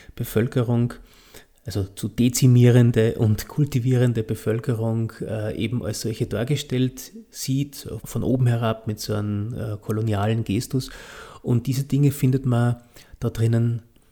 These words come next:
auch wieder. Das Interesse für, für junge Frauen, das Interesse für die Kinder, die dort als Waisen, ähm, auf der Straße leben und so weiter.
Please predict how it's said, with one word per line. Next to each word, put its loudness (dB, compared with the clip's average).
auch -2
wieder. 0
Das -8
Interesse -2
für, 2
für 0
junge 2
Frauen, -2
das -6
Interesse -2
für -4
die -2
Kinder, 2
die -2
dort -2
als -4
Waisen, 2
ähm, 0
auf -4
der -2
Straße -2
leben 0
und -2
so -6
weiter. -2